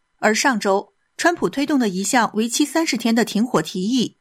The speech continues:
已经获得乌克兰方面支持。克里姆林宫方面则表示，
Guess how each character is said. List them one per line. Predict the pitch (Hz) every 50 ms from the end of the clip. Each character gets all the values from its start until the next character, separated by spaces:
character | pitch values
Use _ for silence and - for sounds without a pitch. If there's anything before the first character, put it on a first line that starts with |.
| _
已 | - 233 214
经 | 208 254 269
获 | 262 - 294 240
得 | - 202 185 196
乌 | - 294 302
克 | - 302
兰 | 240 196 208
方 | 226 262 240
面 | 233 233 208 165
支 | - 190 190
持。 | 180 - 180 170 170 - _ _ _ _ _ _ _ _ _ _ _ _
克 | - - 269
里 | 262 269
姆 | 226 196
林 | 185 185 185
宫 | 240 262 254
方 | - 247 233
面 | 233 220 190
则 | 180 180
表 | 175 190 170 -
示， | 180 - - 175 - -